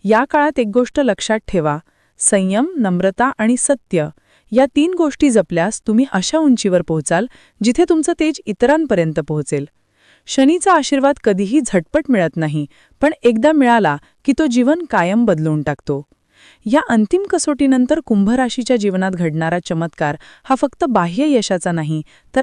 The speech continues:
आत्म्याचा पुनर्जन्माचा असेल. तुम्ही नव्याने जन्म घ्याल.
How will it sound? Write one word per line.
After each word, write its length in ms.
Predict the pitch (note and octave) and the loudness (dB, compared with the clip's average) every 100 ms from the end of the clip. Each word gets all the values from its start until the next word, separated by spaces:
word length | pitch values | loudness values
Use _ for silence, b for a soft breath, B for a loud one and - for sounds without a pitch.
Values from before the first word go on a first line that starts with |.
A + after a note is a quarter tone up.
| - | -2
आत्म्याचा 480 | F#3 F#3 A3+ C#4 - - | -4 -2 0 0 -2 0
पुनर्जन्माचा 760 | G#3 G3+ F#3 E3 D#3 D3+ D3+ | 0 0 0 -2 -2 -4 -4
असेल. 340 | C#3+ - C#3+ C#3+ _ _ _ - | -4 -6 -8 -10 _ _ _ -2
तुम्ही 240 | B3+ A#3+ F#4 | 0 2 0
नव्याने 400 | E4+ C4 C#4 C#4 | 2 2 2 2
जन्म 300 | A3+ F#3+ F3 | 0 0 -2
घ्याल. 340 | D3+ D3+ | -2 -4